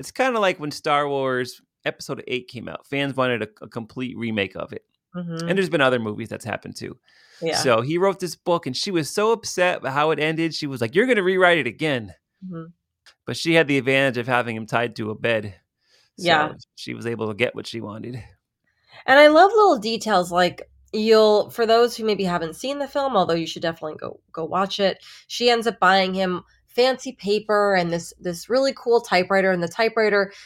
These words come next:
Speaker 2: the only issue is that the N, there's no N on it. And even when they show what he's actually writing and rewriting, you'll notice that every word that should have an N in it is missing. Just little,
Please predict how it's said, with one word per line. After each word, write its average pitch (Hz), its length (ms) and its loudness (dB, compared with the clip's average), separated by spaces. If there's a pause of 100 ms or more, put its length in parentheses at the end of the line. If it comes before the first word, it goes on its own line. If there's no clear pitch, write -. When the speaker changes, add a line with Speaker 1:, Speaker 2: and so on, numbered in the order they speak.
(120)
Speaker 2:
the 190 120 0
only 247 300 4
issue 208 240 -2
is 185 160 0
that 175 200 2
the 180 220 -8
N, 185 400 0
there's 196 200 0
no 208 260 2
N 170 220 -2
on - 260 -4
it. - 160 -10 (280)
And 196 160 0
even 208 240 2
when 208 120 0
they 190 140 0
show 180 440 2
what 170 260 0
he's 180 220 -4
actually 175 400 -2
writing 170 460 -2
and 170 180 -6
rewriting, 208 640 0 (220)
you'll 190 240 2
notice 180 320 0
that 175 220 0
every 185 360 -2
word 180 500 0
that 175 160 0
should 180 160 -10
have 175 160 -6
an 180 100 -2
N 175 220 -4
in 185 160 -2
it 208 200 -2
is 165 180 -6
missing. 180 400 -4
Just 202 200 -4
little, 277 380 2